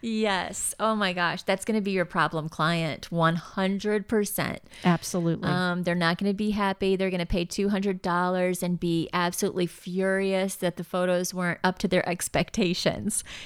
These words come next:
Speaker 1: You know, that's, that's not what we wanna be doing.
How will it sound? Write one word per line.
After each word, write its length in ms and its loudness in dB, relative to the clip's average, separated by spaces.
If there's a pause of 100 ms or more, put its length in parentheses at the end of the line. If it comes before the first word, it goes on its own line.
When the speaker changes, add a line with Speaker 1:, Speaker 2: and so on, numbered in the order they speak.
(120)
Speaker 1:
You 100 -4
know, 320 2
that's, 440 -2 (760)
that's 400 2
not 460 0
what 160 -2
we 100 2
wanna 320 0
be 140 -4
doing. 500 -6